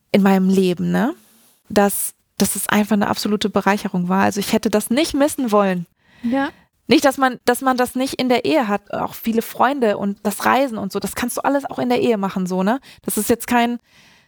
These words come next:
Speaker 1: oh ja, mit der Ehe, da ist dann alles vorbei,
Speaker 2: <laughs>
Speaker 1: aber es ist einfach ein bisschen anders, ne?
Speaker 2: Ja.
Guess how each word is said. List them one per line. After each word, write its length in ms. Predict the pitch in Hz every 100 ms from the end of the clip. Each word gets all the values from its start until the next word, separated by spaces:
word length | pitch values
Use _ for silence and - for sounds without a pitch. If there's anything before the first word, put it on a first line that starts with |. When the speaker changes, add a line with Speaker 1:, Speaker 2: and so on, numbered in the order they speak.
| _
Speaker 1:
oh 100 | 226
ja, 180 | 240 233
mit 140 | 220 220
der 120 | 226
Ehe, 160 | 240 240
da 100 | 214
ist 140 | -
dann 100 | 214
alles 260 | 208 214 -
vorbei, 480 | 233 196 233 220 240 240
Speaker 2:
<laughs> 140 | 311 -
Speaker 1:
aber 160 | 220
es 80 | 233
ist 180 | 226 -
einfach 300 | 240 233 180
ein 60 | 226
bisschen 260 | 226 226
anders, 420 | - 254 220 185
ne? 200 | 202 247 - _ -
Speaker 2:
Ja. 160 | 254